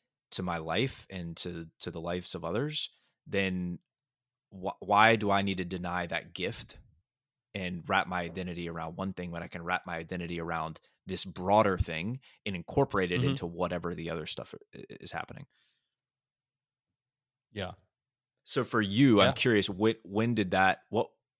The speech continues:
Speaker 1: was there a moment or, like, what, h-, h-, how did you come to this realization?
Speaker 2: Hmm. I don't know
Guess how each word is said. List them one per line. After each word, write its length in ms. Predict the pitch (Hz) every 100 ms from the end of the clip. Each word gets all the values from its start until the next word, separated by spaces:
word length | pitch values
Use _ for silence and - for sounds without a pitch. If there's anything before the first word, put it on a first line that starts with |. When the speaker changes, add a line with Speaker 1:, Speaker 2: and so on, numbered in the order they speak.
| _ -
Speaker 1:
was 180 | 110 92
there 160 | 104
a 60 | 92
moment 520 | 92 101 117 143 - -
or, 440 | 98 95 92 92 _ 104 87 90 - _ _
like, 220 | 101 90
what, 180 | 98 113
h-, 120 | -
h-, 300 | 98 - 110
how 160 | - 123
did 180 | 117 90
you 240 | 104 101
come 260 | - 104 95
to 100 | 92
this 200 | 87 -
realization? 640 | 90 87 87 90 - 107 - _ _ _ _ _ _ _ _ _ _ _ _ _ _ _
Speaker 2:
Hmm. 520 | 123 113 98 87 82 82 78 _ _ _ _ _ _ _ _ _ _ _ _ _ _
I 80 | 113
don't 220 | 117 165 -
know 800 | 107 104 107 107 101 98 98 95